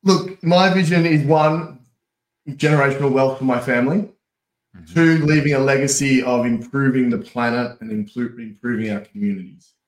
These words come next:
Speaker 1: Okay, so, you know, I'm, I'm, I'm the president of the Nippers Association, which is surf lifesaving here in Australia,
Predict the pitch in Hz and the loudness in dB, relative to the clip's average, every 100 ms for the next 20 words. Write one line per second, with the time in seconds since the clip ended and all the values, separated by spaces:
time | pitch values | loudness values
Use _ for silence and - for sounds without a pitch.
0 | _ _ 110 104 110 110 107 _ _ _ | _ _ _ _ -12 -10 -12 _ _ _
1 | - 123 120 120 113 123 117 113 110 120 | -4 0 0 -2 -2 -4 -2 -4 -2 -2
2 | 120 120 120 120 117 - 120 113 113 98 | -2 -4 -2 -2 -2 -8 -6 -2 -2 -2
3 | - 156 151 143 135 120 - 135 127 123 | -4 -2 0 0 0 -2 -4 -2 2 2
4 | 143 147 156 147 135 - - 127 135 139 | 2 0 0 0 -2 -6 -10 -8 -4 -2
5 | 139 147 143 135 131 110 - 139 135 135 | -2 -2 -2 -4 -6 -6 -2 -2 -2 0
6 | 139 135 143 135 135 131 120 135 135 127 | 0 -2 -2 -2 0 -2 -2 -2 -2 -4
7 | 123 139 139 160 180 | -4 -2 0 0 -4